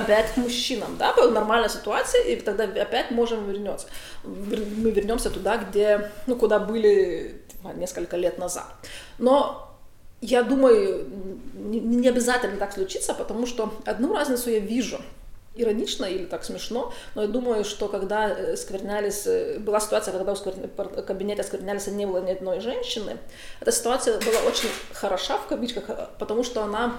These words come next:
э, нам продемонстрировала такую абсурдность ситуации. Пот-, ну, если одна, две были женщины, то это тоже плохо, мы тоже были в конце в Европейском Союзе по числу женщин в кабинете. Но этому не вол-, этого никого не волновало. Когда мы ноль получили, это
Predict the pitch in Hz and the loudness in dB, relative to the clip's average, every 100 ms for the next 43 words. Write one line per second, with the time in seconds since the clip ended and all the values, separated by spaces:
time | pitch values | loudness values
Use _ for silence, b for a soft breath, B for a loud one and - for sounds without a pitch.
0 | - 202 196 175 208 220 202 214 202 - | -8 -8 -6 -2 -2 0 2 0 0 -2
1 | 311 277 226 202 208 240 - - 285 233 | -2 2 0 0 -2 -2 -2 -2 -2 -2
2 | 233 - 185 - 196 180 - - - 208 | -4 -6 -10 -6 -4 -4 -6 -10 -10 -6
3 | 226 254 240 196 196 196 254 311 220 202 | 0 2 2 -2 -2 -2 0 0 -2 0
4 | 285 240 262 240 269 269 233 - - - | 0 2 0 4 2 2 -6 -8 -6 -4
5 | 247 302 214 208 220 226 - 175 185 233 | 0 2 2 0 4 4 4 -4 -2 0
6 | 208 208 208 196 208 196 - 196 180 175 | 0 0 -2 -2 -4 -4 0 0 0 -4
7 | - 180 - 175 240 220 - 185 180 196 | -8 -10 -8 -6 -2 -2 -2 -2 -2 -4
8 | 190 202 202 202 196 185 190 190 190 180 | -6 -8 -6 -6 -8 -8 -8 -6 -4 -6
9 | - B B B B 220 240 320 277 277 | -8 B B B B 2 2 4 4 4
10 | 262 - 233 240 233 233 208 220 214 208 | 2 0 -2 0 0 0 -2 -2 -2 -2
11 | 202 190 143 - - B B B 214 214 | -2 -2 -4 -6 -10 B B B -6 4
12 | 240 285 220 233 240 - - - 226 240 | 6 6 6 2 2 -2 -12 -10 0 2
13 | 453 - 285 262 240 190 202 233 220 | 4 2 0 0 -2 -2 0 0 0